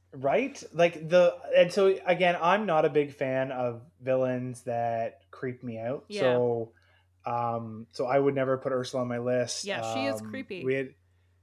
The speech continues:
Speaker 1: right? We had a brief discussion for Doctor Fancilier, uh, in, uh, Princess and the Frog, 'cause he also creeps me right out.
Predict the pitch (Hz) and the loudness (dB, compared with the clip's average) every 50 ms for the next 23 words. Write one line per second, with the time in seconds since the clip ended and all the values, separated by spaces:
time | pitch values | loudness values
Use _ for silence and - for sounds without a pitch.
0 | _ _ - 127 135 143 139 139 139 143 143 139 131 131 127 127 127 123 123 123 | _ _ -2 0 0 2 2 2 2 2 2 4 4 4 2 2 0 0 -4 -6
1 | - - 135 135 135 - 131 - - 131 127 123 - 127 123 - 127 117 123 120 | -6 -8 -8 -6 -4 -6 -6 -4 -2 -2 -2 -2 -6 -10 -10 -8 -4 -4 -4 -4
2 | 120 - 127 120 117 117 - - 117 117 110 - - 123 120 120 117 117 117 117 | -4 -6 -6 -6 -6 -8 -8 -8 -8 -8 -10 -10 -10 -8 -6 -4 -2 -2 -2 -2
3 | 117 113 110 _ _ _ _ _ _ - 113 110 107 107 110 107 107 107 104 104 | -2 -4 -8 _ _ _ _ _ _ -12 -10 -8 -6 -6 -6 -6 -6 -6 -6 -8
4 | 104 104 104 104 107 107 107 95 117 127 120 113 113 110 110 110 107 104 104 104 | -8 -8 -8 -8 -8 -10 -10 -8 -8 -10 -10 -10 -12 -12 -12 -12 -10 -10 -12 -12
5 | 104 101 98 101 98 98 98 _ _ _ _ _ _ _ _ - - _ _ _ | -12 -12 -12 -12 -14 -16 _ _ _ _ _ _ _ _ _ -20 -20 _ _ _
6 | _ - 139 123 131 123 120 123 120 - - 131 123 127 123 120 127 127 - - | _ -10 -8 -8 -8 -10 -10 -10 -6 0 2 2 4 2 2 -2 -8 -12 -10 -12
7 | 120 - - 135 127 120 - 127 120 120 117 _ _ - - 131 127 123 - - | -10 -4 -2 -2 -2 -2 -4 -8 -8 -8 -12 _ _ -10 -8 -6 -6 -8 -8 -12
8 | 120 113 107 104 107 110 117 117 117 120 120 123 - | -12 -12 -10 -8 -6 -4 -2 -2 -2 -2 -2 -4 -6